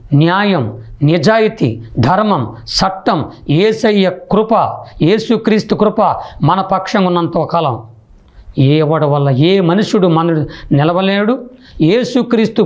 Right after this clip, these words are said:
ప్రేమ నుండి మనల్ని ఎవడు ఎడబాపలేడు. యేసుక్రీస్తులో మనం సాగాలని కోరుకుంటున్నాం. ఆ ఎత్తైన కొండ మీదకి వెళ్ళి ఆ యేసు రక్తంలో కడగబడదాం. అట్టి కృప దేవుడు మనకిచ్చునుగాక. మహాగణుడైన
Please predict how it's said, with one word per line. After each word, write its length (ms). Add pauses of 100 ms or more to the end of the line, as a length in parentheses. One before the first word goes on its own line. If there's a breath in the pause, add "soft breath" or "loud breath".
(120)
ప్రేమ 260 (100)
నుండి 260 (500 loud breath)
మనల్ని 220 (100)
ఎవడు 220 (100)
ఎడబాపలేడు. 760 (640)
యేసుక్రీస్తులో 760 (320 loud breath)
మనం 140 (140)
సాగాలని 480
కోరుకుంటున్నాం. 520 (920)
ఆ 120
ఎత్తైన 380
కొండ 220
మీదకి 240
వెళ్ళి 160 (760)
ఆ 40 (140)
యేసు 180 (100)
రక్తంలో 400
కడగబడదాం. 500 (840)
అట్టి 300 (140)
కృప 200 (560 loud breath)
దేవుడు 300
మనకిచ్చునుగాక. 720 (340)
మహాగణుడైన 600